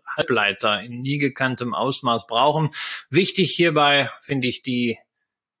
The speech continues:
breite globale Diversifikation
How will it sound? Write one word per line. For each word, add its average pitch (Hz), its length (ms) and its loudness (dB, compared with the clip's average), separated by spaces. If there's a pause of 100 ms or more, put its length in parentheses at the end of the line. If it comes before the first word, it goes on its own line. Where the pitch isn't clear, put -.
(140)
breite 143 880 2
globale 127 480 2
Diversifikation 123 1200 0